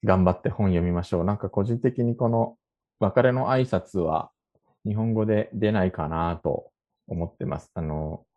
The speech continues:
切ないヒューマノイドが当たり前になった時代に、なんかそのヒューマノイド研究所で生まれた男の子がロボットと間違えられて収容所に入れられちゃうんだけど、そこで出会った、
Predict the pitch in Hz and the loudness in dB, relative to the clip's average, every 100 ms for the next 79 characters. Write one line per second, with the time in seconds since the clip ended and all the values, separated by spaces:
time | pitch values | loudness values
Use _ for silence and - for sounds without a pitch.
0 | _ _ 98 - 104 101 78 - _ _ | _ _ -2 4 6 6 6 -2 _ _
1 | - 127 127 127 127 117 95 90 87 107 | 0 4 6 6 6 4 4 2 2 2
2 | 107 110 107 104 104 - 87 92 87 90 | 4 2 2 2 -2 -2 -4 0 4 4
3 | 90 92 98 101 - _ - 92 92 92 | 6 4 4 2 -2 _ -8 -6 -6 -2
4 | - 110 117 117 113 113 117 107 107 107 | 2 4 6 6 4 4 0 0 0 0
5 | 101 101 101 101 101 101 - 98 98 - | 0 0 0 0 0 -2 0 0 0 -4
6 | _ _ - 117 98 110 92 92 87 78 | _ _ -10 -6 -2 0 0 -2 -2 -4
7 | - _ - - 113 131 98 92 87 87 | -6 _ -14 2 4 4 2 0 -2 0
8 | 104 107 104 95 87 - 104 110 104 104 | 2 4 4 4 0 2 4 6 4 2
9 | 101 98 101 98 104 92 82 - 87 98 | 2 2 0 0 -2 -4 -4 -8 -10 -4
10 | 120 117 113 - - - 117 110 107 110 | 2 4 2 0 -18 -14 2 6 6 4
11 | _ 78 - | _ -2 -2